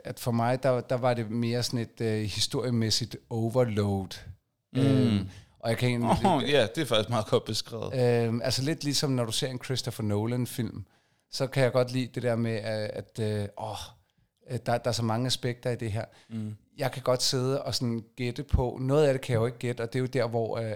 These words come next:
Speaker 1: at der jo også netop bliver påpeget et p-, plot twist, fordi det her, det er noget af det, som fansene er ærgerlige over.
Speaker 2: Mm.
Speaker 1: Øhm,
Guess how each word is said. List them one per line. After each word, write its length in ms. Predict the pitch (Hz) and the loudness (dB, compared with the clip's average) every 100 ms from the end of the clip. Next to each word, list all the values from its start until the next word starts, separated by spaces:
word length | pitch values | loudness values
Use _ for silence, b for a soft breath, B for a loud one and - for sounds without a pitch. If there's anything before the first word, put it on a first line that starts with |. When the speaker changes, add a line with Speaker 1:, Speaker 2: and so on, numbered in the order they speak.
| - | -6
Speaker 1:
at 140 | - | -4
der 60 | 110 | -2
jo 160 | 104 | -2
også 240 | 101 104 - | -2 -2 -4
netop 200 | 110 110 | -4 -4
bliver 160 | - 98 | -4 -4
påpeget 480 | - 101 113 110 | -2 -2 -2 -2
et 60 | 107 | 0
p-, 220 | - - | 2 2
plot 280 | - 113 113 - | 0 -4 -4 -6
twist, 380 | - 107 - | -6 -6 -6
fordi 200 | - 117 | -10 -12
det 160 | 107 123 | -8 -2
her, 120 | 117 | -2
det 140 | 110 120 | 0 -2
er 40 | |
noget 140 | 110 | 0
af 60 | 113 | 0
det, 140 | 113 | 0
som 160 | - 107 | 0 0
fansene 500 | - 104 110 - 107 | -2 -4 -2 -4 -4
er 200 | - - | -4 -4
ærgerlige 380 | 113 123 113 110 | -2 0 0 -2
over. 240 | - - - B B B 110 | -4 -8 -12 B B B -10
Speaker 2:
Mm. 340 | 110 110 127 | -8 -8 -8
Speaker 1:
Øhm, 600 | 131 127 113 107 104 104 | -2 0 2 0 -2 -4